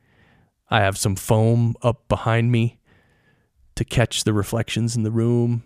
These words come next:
There's rug on the floor, and my, and I'm very close to my microphone. So the microphone's picking up my voice, and you hear my voice. You don't hear anything else.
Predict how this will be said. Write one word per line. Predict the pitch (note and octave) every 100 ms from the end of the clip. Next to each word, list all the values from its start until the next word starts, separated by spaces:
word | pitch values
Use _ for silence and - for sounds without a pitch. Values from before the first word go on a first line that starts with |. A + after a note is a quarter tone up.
| -
There's | G#2 G#2 A2
rug | A2+ A#2
on | A#2+
the | A2+
floor, | - A#2 A#2 A2+ A2+ - _ _ _ _ _ - _ -
and | A#2+ A2
my, | A2 G#2 G#2+ -
and | B2+ A2+ A2 G#2 _ -
I'm | A#2+ A2+
very | G#2+ B2+ C3
close | C3 B2+ A#2+ -
to | A#2
my | A2+
microphone. | A#2+ D#3 - G#2 F#2+ F2+ - _ _ _ _ _ _
So | - A#2
the | G#2+
microphone's | G#2 C3 C3 - A#2 A2
picking | - - G#2+
up | G#2+
my | B2
voice, | B2 G2 A2 F#2+
and | G#2
you | A#2
hear | A#2+ B2+
my | B2+
voice. | A#2+ G2+ G#2+ -
You | A2
don't | A2 A2+
hear | - A2+ G#2+
anything | G#2 G#2 B2+
else. | E3+ G2 -